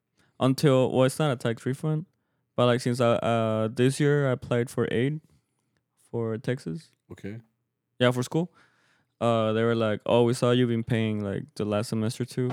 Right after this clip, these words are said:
Speaker 1: like, by yourself.
Speaker 2: <clears throat> Uh-huh.
Speaker 1: So here's this amount of money." I'm like,
Speaker 2: "Te ayudaron, güey?"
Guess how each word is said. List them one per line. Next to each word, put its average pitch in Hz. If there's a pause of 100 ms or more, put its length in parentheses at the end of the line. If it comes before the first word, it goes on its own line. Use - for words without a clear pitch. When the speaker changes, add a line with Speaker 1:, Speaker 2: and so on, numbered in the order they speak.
(100)
Speaker 1:
like, 113
by 117
yourself. 120 (240)
Speaker 2:
<clears throat> - (240)
Uh-huh. 104
Speaker 1:
So 107
here's 120
this 123
amount 113
of 107
money." 113
I'm 107
like, 101 (600)
Speaker 2:
"Te 123
ayudaron, 117
güey?" 320